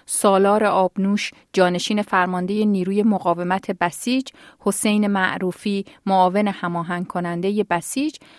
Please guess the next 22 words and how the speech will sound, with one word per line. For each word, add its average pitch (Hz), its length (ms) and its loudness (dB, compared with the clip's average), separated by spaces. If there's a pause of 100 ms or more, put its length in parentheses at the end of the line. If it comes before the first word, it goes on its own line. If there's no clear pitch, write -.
(140)
و 226 320 2
قاسم 214 380 4
رضایی، 214 500 4
جانشین 190 640 0
فرمانده 214 540 0
کل 254 420 2
انتظامی 196 760 0
نیز 202 380 4
به 185 80 0
چشم - 340 -4
می‌خورد. - 540 -10 (720)
این 247 140 4
تحریم 226 360 0
شامل 240 460 0
توقیف 214 520 -2 (100)
اموال 185 680 0 (220)
و 202 80 4
منع 247 460 2
سفر 208 460 0
به 208 120 0
استرالیا 180 560 -2
می‌شود. 190 460 -10